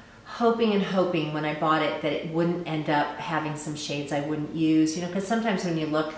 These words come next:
especially when you're, you know, online shopping, um, which is what I do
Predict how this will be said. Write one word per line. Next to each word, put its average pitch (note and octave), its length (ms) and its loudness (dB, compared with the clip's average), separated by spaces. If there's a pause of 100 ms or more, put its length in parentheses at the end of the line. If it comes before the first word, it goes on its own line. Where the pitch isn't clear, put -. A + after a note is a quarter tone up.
especially F#3 400 0
when D#3 140 0
you're, - 160 -8 (280)
you F3+ 100 -2
know, D3 180 -2
online D#3 680 0 (260)
shopping, E3+ 560 4 (260)
um, D#3+ 260 4
which E3 160 2
is E3 140 -6
what D#3 140 2
I C#3+ 80 2
do D3 420 0